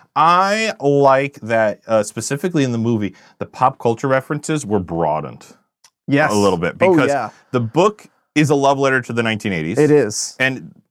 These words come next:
Speaker 1: awesome. Great. I'm so happy for you. But I
Speaker 2: Right.
Speaker 1: was born in the eighties, and
Speaker 2: Right.
Speaker 1: so I'm more of a child of the nineties.
Speaker 2: Right.
Speaker 1: Um, so I understood the references, but I don't think I appreciated them the way someone who was a little older than me would have.
Speaker 2: Sure.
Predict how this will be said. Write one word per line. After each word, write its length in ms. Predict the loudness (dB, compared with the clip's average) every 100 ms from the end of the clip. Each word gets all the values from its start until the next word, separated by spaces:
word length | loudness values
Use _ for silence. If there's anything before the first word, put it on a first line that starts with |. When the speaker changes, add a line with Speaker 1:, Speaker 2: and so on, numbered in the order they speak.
| _ 0
Speaker 1:
awesome. 360 | 0 0 -8 _ -2
Great. 280 | -2 -2 -6
I'm 200 | -8 -6
so 180 | -2 0
happy 240 | 0 -2 -6
for 180 | -6
you. 100 | -6
But 180 | -4 -2
I 40 | 0
Speaker 2:
Right. 120 | 2
Speaker 1:
was 140 | 0 -2 _ _
born 460 | 0 4 4 4 0
in 320 | -4 -4 -2
the 260 | 0 -2 -2
eighties, 600 | -4 -4 -4 -4 -6 -6
and 100 | -2
Speaker 2:
Right. 80 | 0
Speaker 1:
so 240 | 0 -2 0
I'm 480 | 0 0 0 0
more 320 | 0 2 2 2
of 80 |
a 60 | 0
child 360 | -4 -2 -2 -2
of 140 | -4
the 80 | -6
nineties. 720 | -6 -4 -2 -2 -4 -6 -2
Speaker 2:
Right. 300 | 0 0 -4 -12 _ _ _ _
Speaker 1:
Um, 540 | 2 2 0 -4 -8 -10 _ _ _ _ _ _ _ -16
so 220 | -4 0
I 160 | 2 0 _ _ _ -2
understood 680 | 0 0 -2 -2 0 0
the 120 | 0
references, 520 | -2 -2 -4 -8 -8 -2
but 140 | 0
I 40 | 0
don't 140 | -2
think 140 | -2
I 80 | -2
appreciated 600 | -4 -4 -6 -2 -2 0
them 80 | -2
the 60 | -2
way 140 | -2
someone 380 | -2 -4 -4 -4
who 60 | -4
was 100 | -6
a 40 |
little 180 | -4 -6
older 220 | -6 -6
than 100 | -4
me 100 | -4
would 180 | -2 0
have. 180 | 0 -2
Speaker 2:
Sure. 400 | -8 -2 -2 -2